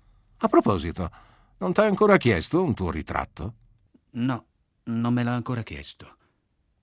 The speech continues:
Speaker 2: E forse non me lo chiederà mai. Vi ricordate certamente, generale, di questa sera?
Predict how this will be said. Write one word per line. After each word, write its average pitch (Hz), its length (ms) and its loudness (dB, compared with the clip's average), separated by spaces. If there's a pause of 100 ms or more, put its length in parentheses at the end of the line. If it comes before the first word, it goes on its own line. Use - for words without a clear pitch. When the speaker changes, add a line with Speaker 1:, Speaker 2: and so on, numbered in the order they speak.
(640)
Speaker 2:
E 90 40 -8
forse 95 280 -6
non 80 140 -6
me 78 60 -6
lo 80 80 -6
chiederà 78 320 -8
mai. 69 300 -14 (1200)
Vi 98 120 -6
ricordate 110 640 2
certamente, 87 720 -4
generale, 85 480 -4
di 82 100 -6
questa 82 220 -10
sera? 87 340 -4